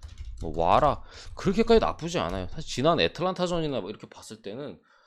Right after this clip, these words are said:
밀워키 벤치 보면서 답이 없다 이 생각을 제가 했어요. <clears throat> 뭐 보면서 '아, 이거를 왜 애틀란타 쪽으로 확실하게 말씀을 못 드렸을까? 쿤보 나와도 딱 봐도 애틀이었는데 아무리 애틀이 부진했다고 하나.' 그런 생각을 했었는데 뭐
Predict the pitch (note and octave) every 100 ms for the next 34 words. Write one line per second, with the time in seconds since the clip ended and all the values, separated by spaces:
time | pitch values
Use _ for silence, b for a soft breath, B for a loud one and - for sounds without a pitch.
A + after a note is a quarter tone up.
0 | b A#2+ E3 - - A#2+ - E3+ D#3+ A#2
1 | - - D#3+ F3 B2 F#2+ B2+ D3 A2 F2
2 | F2 D#3 - C#3 E2 D#2 - b b b
3 | b b b - A#3+ A#3+ E3+ C3 - _
4 | _ _ _ _ _ _ _ _ - A#2
5 | G2 - A#2 B2 A2 E2+ G#2+ C#3 G#3 C3
6 | E2+ - D#3 E3 D3+ - C#3+ A#2 C3+ -
7 | E3 G#2 E2 - A#2+ F2 F2+ F#2 D3 D3
8 | - F2+ - - F3+ F3+ F2 G2+ C3 -
9 | D3+ - F#2 D#2+ A#2+ A#2 F#2 E2 D#2 D#2
10 | G2 A2 F#2+ F2+ F#2 - F#2+ F#2+ - F2
11 | E2 A2 F2 D#2+ _ B B B B B
12 | - A#2+ C#3 C3+ E3 D#3+ C#3 E3 - G3
13 | G#2+ F#2 B2 F2+ B B B B - E3+
14 | F#3+